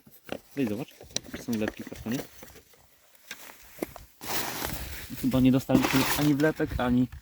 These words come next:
wyrzutni Matt Twister. No, nie dostaliśmy tego. Dobra, to będę pisał do nich.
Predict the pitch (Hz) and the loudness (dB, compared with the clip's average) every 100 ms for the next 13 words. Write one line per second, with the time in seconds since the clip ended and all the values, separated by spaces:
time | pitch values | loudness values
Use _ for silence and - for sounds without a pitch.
0 | - - - - - - - 127 123 135 | -16 -16 -10 -6 0 0 2 2 4 4
1 | 135 120 120 - 120 113 - 107 - 117 | 6 4 4 2 0 0 -2 -8 -2 0
2 | 120 - - - 135 123 117 127 117 - | 0 -4 -12 -2 0 2 2 4 4 2
3 | 104 98 - 131 147 120 110 113 113 - | -8 -8 -8 -2 2 2 2 2 2 0
4 | 117 107 104 98 - | 0 2 2 -4 -8